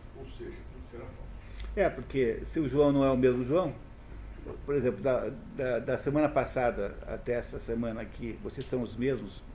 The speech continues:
Speaker 2: pessoas que vieram aqui. Então, se não houvesse nenhuma unifica-, nenhuma unidade, apesar que vocês estão quinze dias mais velhos,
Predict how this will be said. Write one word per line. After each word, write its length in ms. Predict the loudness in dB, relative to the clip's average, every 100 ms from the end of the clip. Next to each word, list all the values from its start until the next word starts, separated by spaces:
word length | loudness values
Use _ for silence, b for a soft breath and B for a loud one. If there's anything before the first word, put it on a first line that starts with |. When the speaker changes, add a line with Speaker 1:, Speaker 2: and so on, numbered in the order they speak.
| -10
Speaker 2:
pessoas 300 | -10 -6 -6
que 100 | -6
vieram 380 | -2 0 0 -2
aqui. 300 | -6 -6 -6 -8 B B B B B -6
Então, 140 | -6
se 160 | -2 2
não 80 | 4
houvesse 340 | 6 4 4
nenhuma 300 | 4 6 4
unifica-, 420 | 2 0 -2 -2
nenhuma 360 | 2 2 4 4
unidade, 640 | 2 2 2 2 0 -6
apesar 360 | -6 -4 -2 -2
que 80 |
vocês 160 | -4 -8
estão 200 | -4 -4
quinze 300 | -2 -4 -4
dias 260 | -2 -4 -2
mais 240 | -6 -4
velhos, 400 | 0 2 0 -4